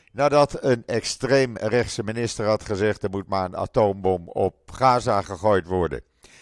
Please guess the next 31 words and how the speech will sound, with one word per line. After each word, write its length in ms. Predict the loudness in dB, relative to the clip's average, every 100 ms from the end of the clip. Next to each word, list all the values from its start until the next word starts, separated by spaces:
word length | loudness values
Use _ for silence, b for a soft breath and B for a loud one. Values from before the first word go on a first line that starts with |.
| b b
Later 320 | -2 0 0
zegt 260 | 0 -2 -2
hij: 100 | -2
"Ja, 240 | 2 4
ik 120 | 4 2
had 140 | -4
dat 140 | -4
niet 140 | -8 -2
zo 200 | 0 0
bedoeld. 520 | 0 6 6 6 2
Ik 120 | -6
bedoelde 460 | -4 -4 -2 -2 -2
het 80 | 0
anders." 400 | 0 0 -4 2
Ja, 220 | 2 2
Amahula. 680 | -4 -2 2 2 2 0 -2 b b b b b -8
Eh, 440 | -2 2 2 0
in 80 | -2
ieder 180 | -2 2
geval, 460 | 6 8 6 2
hij 200 | -2 -2
is 100 | -2
voorlopig 440 | 2 6 6 6 -8
geschorst. 640 | -6 6 6 6 0 -12
Dat 320 | -6 0 0
pikken 260 | 0 -2 -2
de 60 | 0
andere 480 | 0 0 -2 -2
extreemrechtse 880 | -2 -4 -6 -4 -2 -2 -4 -4 -4
ministers 480 | -8 -4 -6 -6 -10
niet. 280 | -8 -10